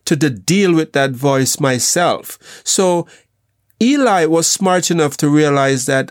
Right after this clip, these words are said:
I need to teach this child to do something on his own. If he's going to learn how to deal with the voice of God,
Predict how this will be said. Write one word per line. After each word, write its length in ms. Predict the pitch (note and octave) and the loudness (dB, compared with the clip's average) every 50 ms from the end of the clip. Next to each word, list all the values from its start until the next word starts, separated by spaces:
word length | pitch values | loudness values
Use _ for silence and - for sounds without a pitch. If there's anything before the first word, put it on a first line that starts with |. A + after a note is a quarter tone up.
| - - | -6 -4
I 160 | E3+ F#3 F#3+ | -2 0 0
need 360 | F#3 F3+ F#3+ G3 F#3+ E3 - | 2 2 2 2 2 0 0
to 120 | - E3+ C#3+ | -2 -4 -4
teach 500 | - - - - G3 F#3+ F#3+ - - - | -4 -6 -6 -4 -4 -4 -4 -4 -4 -2
this 200 | - D#3+ - - | -2 -2 0 -2
child 340 | - - E3 D3+ D3 C#3 - | -4 -4 -2 -2 -2 -2 -2
to 60 | D3 | -6
do 300 | C3 A#2+ C3 D#3 E3 E3 | -4 -2 0 0 2 2
something 680 | - - - E3 D#3 D3+ C#3+ C#3+ C#3+ C#3 C#3 C3 B2+ B2 - - - - _ - | 0 0 0 0 -2 -2 -2 -2 0 0 0 0 -2 -4 -8 -16 -20 -14 _ -2
on 420 | D#3 D3+ D3 C#3+ C#3+ C#3 C#3 C#3 - - - _ | 0 0 2 2 0 -2 -4 -6 -10 -20 -20 _
his 320 | - - E3 C#3+ - - - - _ | -4 -2 0 0 0 -2 -4 -6 _
own. 440 | - E3 F3 D#3+ B2 F#2+ C#2 - - _ - - - - | -2 0 0 2 0 -2 -4 -6 -12 _ -20 -20 -6 -4
If 180 | F#3+ F3 - | -2 -2 0
he's 220 | A3+ A3+ A#3+ G#3+ G#3+ | 0 0 0 0 0
going 260 | F#3+ F#3 F3 F3 D3+ | 0 0 0 0 -2
to 140 | - - D#3+ | -2 0 2
learn 800 | D#3 D3+ D3 D3 D#3+ E3 E3+ F#3 G#3 G#3+ G#3+ G3+ F#3+ E3+ E3 - - | 4 4 4 4 4 4 2 2 2 2 2 2 0 -2 -4 -4 -2
how 160 | E3+ D#3 D#3 C#3 C#3 - - | -2 -2 -2 -2 -4 -4 -2
to 300 | D#3 D3 C#3+ C#3+ C#3 C#3 - - - - _ _ - A2 | 0 0 2 0 -2 -4 -8 -18 -20 -20 _ _ -14 -8
deal 280 | G2 D#3 F#3+ G#3+ G#3 G3+ | -4 -2 0 0 2 0
with 180 | F3+ E3+ - | 0 -2 -2
the 80 | - D3 | -2 -2
voice 400 | C3+ B2+ D3 D#3 D#3 D3+ C#3+ - | -2 0 0 0 0 0 0 -2
of 240 | C#3 C3 B2 A2+ - | -2 -4 -4 -6 -4
God, 320 | - D3+ F3 E3 C3+ - | -2 -2 0 0 -2 -4